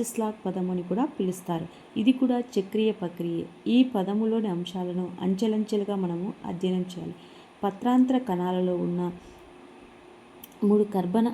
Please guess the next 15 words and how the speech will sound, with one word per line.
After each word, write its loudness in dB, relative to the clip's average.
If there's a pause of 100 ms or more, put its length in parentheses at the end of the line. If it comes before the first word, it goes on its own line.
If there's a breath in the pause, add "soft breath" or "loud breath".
అణువులైన 0 (300)
ఫాస్ఫోయినాల్ 0 (100)
పైరువేట్ 0 (240)
ప్రాథమికంగా -2 (160)
సీ 0
ఓ 2
టూ 0 (540 loud breath)
స్వీకర్త. -2 (280)
ఈ 6
స్థాపనలో 0 (560 loud breath)
కార్బాక్సిలేజ్ 0 (220)
ఎంజైమ్ 0 (1040)
సహకరిస్తుంది. -2 (240)
ఒక -2
ముఖ్యమైన 2